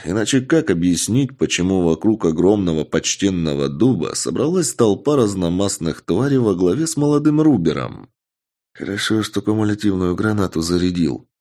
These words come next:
прошептал пират, наблюдая за вожаком разношерстной компании. Судя по относительно скромным размерам, он еще совсем недавно кусачом бегал. Ну правильно, молодому растущему организму ежеминутно требуются большие объемы пищи.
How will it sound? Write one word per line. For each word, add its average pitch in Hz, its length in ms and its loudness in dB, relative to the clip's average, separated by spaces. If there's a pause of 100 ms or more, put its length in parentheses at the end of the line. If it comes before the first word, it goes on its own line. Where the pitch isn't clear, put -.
прошептал 82 640 0
пират, 101 460 -2
наблюдая 101 580 0
за 175 160 2
вожаком 104 520 0
разношерстной 82 800 -2
компании. 78 920 -4 (580)
Судя 165 380 2
по 120 200 2
относительно 104 680 0
скромным 101 540 2
размерам, 82 640 0
он 82 180 -6
еще 127 340 0
совсем 120 420 2
недавно 107 440 4
кусачом 104 640 0
бегал. 65 440 -2 (240)
Ну 90 160 0
правильно, 147 580 2
молодому 85 480 4
растущему 107 640 2
организму 92 600 2
ежеминутно 92 760 0
требуются 127 560 2
большие 95 440 2
объемы 113 400 2
пищи. - 600 -4